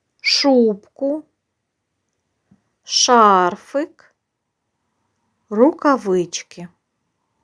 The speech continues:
Як ви гадаєте, діти одяглись тепло?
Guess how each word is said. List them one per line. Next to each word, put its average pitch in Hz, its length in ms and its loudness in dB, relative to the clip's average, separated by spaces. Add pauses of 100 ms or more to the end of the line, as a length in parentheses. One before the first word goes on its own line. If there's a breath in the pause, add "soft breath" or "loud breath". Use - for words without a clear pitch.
(600)
Як 254 440 0
ви 240 140 -2
гадаєте, 190 760 -6
діти 214 680 -6
одяглись 208 680 -2
тепло? 247 680 -2